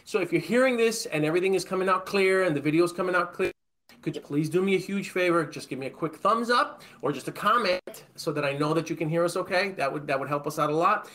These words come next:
It also helps out with the algorithm, okay? So, uh, let's, so Nathan, what are one to three books that, um, you give out either as gifts or one to three books that have impacted your personal life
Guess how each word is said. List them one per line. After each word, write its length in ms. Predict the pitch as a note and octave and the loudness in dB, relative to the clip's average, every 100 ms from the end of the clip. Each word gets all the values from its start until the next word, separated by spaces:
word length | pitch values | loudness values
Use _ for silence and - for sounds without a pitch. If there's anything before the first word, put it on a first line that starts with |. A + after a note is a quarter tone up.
| - | -4
It 80 | D3+ | 4
also 200 | D#3+ F3+ | 4 4
helps 280 | E3+ E3 F3 | -2 0 -2
out 100 | D#3+ | -2
with 80 | D3+ | -2
the 160 | D3 | 0
algorithm, 500 | C#3+ D3 B2+ G#2 - _ - | 0 0 -2 -6 -10 _ -18
okay? 220 | - B2+ C3+ | -6 -6 -2
So, 200 | E3+ D3 - - - - | 0 0 -2 -16 -16 -2
uh, 640 | D#3 E3 D#3+ D#3+ D3+ C3 - | 2 4 4 4 2 -2 -2
let's, 280 | F#3 F#3+ - _ _ _ _ _ _ _ _ _ | -2 -2 -12 _ _ _ _ _ _ _ _ _
so 680 | - E4+ D#4 - F3 F#3 D#3+ | -4 -2 -2 -8 -2 2 2
Nathan, 360 | E3+ F3+ D3 - | 2 0 -2 -4
what 260 | D3 G#3+ - | 0 0 2
are 320 | G#3 F#3+ E3+ | 2 4 2
one 320 | D#3 E3+ A3 A3+ | 2 2 0 -2
to 100 | A3+ | -4
three 320 | - F#3+ G3+ | -2 -6 0
books 500 | G3 - - - - _ - - - | 0 0 -10 -14 -16 _ -20 -18 -4
that, 320 | D3 C#3+ - - | -2 -2 -6 0
um, 420 | D3 C#3+ C#3 C#3 | 2 2 -2 -2
you 140 | D#3 | -4
give 160 | D#3 E3 | 0 4
out 200 | E3 E3 | 2 2
either 200 | E3 D3+ | 0 2
as 120 | C#3 | 0
gifts 480 | C3 B3 G3+ G3+ - | 0 0 2 -2 -8
or 220 | - F3 | 0 2
one 180 | E3+ F#3 | 4 2
to 60 | D#3+ | 0
three 160 | E3+ | 0
books 380 | D3+ F3 G3 - | 2 0 -2 -6
that 160 | - D#3+ | -2 -2
have 100 | D3+ | 0
impacted 440 | E3 D#3+ D3+ D3 | -2 0 -2 -4
your 80 | C#3+ | -4
personal 360 | G3 G3+ G3+ F#3+ | -2 -2 -2 0
life 220 | F#3 | 0